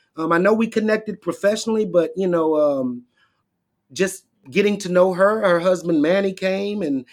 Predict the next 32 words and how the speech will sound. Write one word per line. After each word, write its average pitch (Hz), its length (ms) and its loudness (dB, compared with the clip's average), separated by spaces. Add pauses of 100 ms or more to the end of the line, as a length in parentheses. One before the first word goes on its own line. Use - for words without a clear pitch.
(300)
you 170 100 -4
know, 170 100 2
I 170 80 0
kinda 175 240 -2
watched 165 340 -2
them 175 120 -2
go 175 200 0
through 175 140 -2
this 170 180 0
journey. 185 480 -4
Uh, 139 320 -8
we 147 160 -4
set 175 280 0
up 175 140 -2
a, 156 60 0
a 135 580 -4
public 175 460 -2
forum 202 460 0 (460)
where 143 460 2
she 156 280 -4
presented 147 460 -2
her 190 140 4
book, 180 320 -2
and 151 160 0
there 175 100 2
were 196 200 -2
people 214 380 -6
in 214 100 -2
that 208 220 -2
room 240 340 -2
who 214 120 -6
were, 196 280 -4